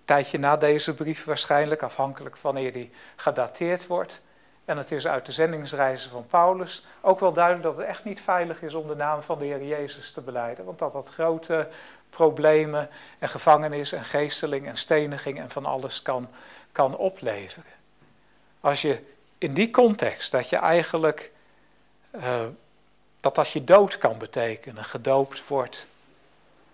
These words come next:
dan, eh, dan moet je wel heel erg geloven dat het echt is. Ik denk dat we hem zo moeten opvatten. Dat wordt, eh, daarin worden we ook gesterkt door wat Paulus, eh, verder vertelt.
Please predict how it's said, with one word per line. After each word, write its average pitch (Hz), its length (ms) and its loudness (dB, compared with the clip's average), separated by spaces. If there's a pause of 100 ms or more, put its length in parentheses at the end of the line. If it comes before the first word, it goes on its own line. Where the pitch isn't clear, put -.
(240)
dan, 131 420 2
eh, 123 180 0
dan 139 140 2
moet 160 120 -6
je - 80 -4
wel 185 120 4
heel 202 200 2
erg 202 240 -2
geloven 190 360 4
dat 165 140 4
het 160 120 -6
echt - 280 -4
is. - 340 -14 (540)
Ik 147 200 -14
denk 156 240 -2
dat 143 320 -6
we 151 60 -6
hem 139 340 -6 (480)
zo 180 300 10
moeten 170 300 0
opvatten. - 560 -2 (440)
Dat - 140 -18
wordt, - 380 -4
eh, 131 180 0 (100)
daarin 135 240 -2
worden 139 200 4
we 143 60 4
ook 147 160 0
gesterkt 147 540 2
door 135 180 2
wat 123 300 0
Paulus, 151 600 6 (640)
eh, 123 280 0 (800)
verder 175 380 4
vertelt. 190 600 2